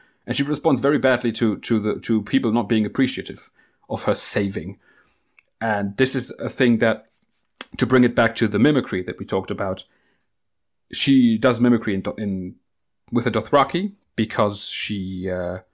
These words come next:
has to. She's powerless. She doesn't have agency. She has to embrace that culture in order to gain power.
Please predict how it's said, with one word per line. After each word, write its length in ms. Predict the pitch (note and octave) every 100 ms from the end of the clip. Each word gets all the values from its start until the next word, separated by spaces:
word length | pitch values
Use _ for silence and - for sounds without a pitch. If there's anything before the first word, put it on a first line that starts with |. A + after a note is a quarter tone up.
| _ _ _
has 240 | C3 A#2+
to. 280 | - D#3 F#3 -
She's 280 | - G#2+
powerless. 480 | - - B2+ B2+ C3+
She 120 | -
doesn't 140 | G#2+ G#2+
have 120 | G2+
agency. 460 | A2 A2+ A2+ B2+ B2+
She 140 | A2
has 160 | G#2+ -
to 80 | G#2
embrace 340 | G2 G#2+ A#2
that 200 | - G2
culture 340 | - A2+ - G2
in 80 |
order 180 | G2 G2+
to 220 | G2 G2 G2 _ _ _ _
gain 220 | C3 D#3
power. 400 | - F#2+ F#2